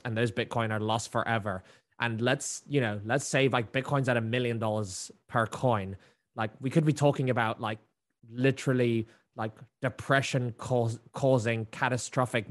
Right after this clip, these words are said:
wealth destruction. What do you think those people are gonna do, uh, if that happens?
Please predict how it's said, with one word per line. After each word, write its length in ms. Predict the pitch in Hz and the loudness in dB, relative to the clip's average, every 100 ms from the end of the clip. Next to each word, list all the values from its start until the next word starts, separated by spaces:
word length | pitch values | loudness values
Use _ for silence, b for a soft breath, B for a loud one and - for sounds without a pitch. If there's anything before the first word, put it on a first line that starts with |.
| 104 | -2
wealth 420 | 123 131 117 - | 2 2 0 -4
destruction. 840 | - 117 - - 131 - - 101 98 b b b _ | -10 -8 -6 -2 -2 -2 -4 -4 -6 b b b _
What 160 | 123 | 0
do 60 | 135 | 4
you 80 | 160 | 6
think 180 | 160 135 | 4 2
those 180 | 127 | 0
people 280 | - 143 135 | 0 0 2
are 80 | 120 | 0
gonna 220 | 110 113 | -2 -4
do, 540 | 104 110 127 113 101 101 b b _ _ _ | -6 0 0 0 -2 -8 b b _ _ _
uh, 280 | 117 110 107 - _ _ _ _ _ _ _ _ _ _ 123 110 - | -4 -2 -2 -6 _ _ _ _ _ _ _ _ _ _ -20 -20 -4
if 220 | 139 - | -2 0
that 180 | 127 110 | 0 2
happens? 560 | 127 135 110 98 95 | 0 0 -2 -8 -12